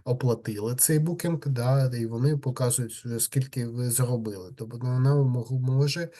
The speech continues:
ця система, а, як бухгалтер збирати первинну інформацію по оплаті цих послуг. Тобто, ну, економія на комунікації, е, і доступі к, е, загальним документам,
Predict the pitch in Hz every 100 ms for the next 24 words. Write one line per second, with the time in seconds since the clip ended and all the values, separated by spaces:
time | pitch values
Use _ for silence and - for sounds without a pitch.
0 | - - 131 - 131 - 139 151 175 180
1 | - - - _ _ 117 120 117 117 127
2 | 147 135 135 120 123 120 131 147 - 180
3 | 131 120 123 120 135 156 - 139 - 147
4 | 131 139 160 165 151 139 - 120 123 131
5 | 160 - 147 135 135 143 - 131 131 117
6 | 120 127 - 139 135 _ _ _ - 127
7 | 113 - 143 123 - 104 _ _ 120 110
8 | - 113 107 139 123 117 117 156 175 170
9 | 135 131 127 127 123 120 - 120 - 120
10 | 110 107 127 117 113 107 107 117 110 113
11 | 127 - 123 113 110 107 - 113 120 -
12 | - - 127 131 120 110 107 - 139 165
13 | 214 214